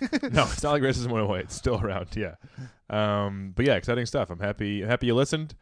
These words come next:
Speaker 2: Uh, thanks for tuning in.
Speaker 1: Yeah.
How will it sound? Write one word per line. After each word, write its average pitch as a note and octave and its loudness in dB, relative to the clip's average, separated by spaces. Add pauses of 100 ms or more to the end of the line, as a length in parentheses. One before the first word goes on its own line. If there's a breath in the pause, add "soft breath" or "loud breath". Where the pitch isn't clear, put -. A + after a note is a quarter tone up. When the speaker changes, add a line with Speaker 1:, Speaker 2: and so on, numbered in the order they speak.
(480)
Speaker 2:
Uh, G2 0
thanks G#2 -2
for - -10
tuning B2 2
in. D3 -2 (120)
Speaker 1:
Yeah. G3 4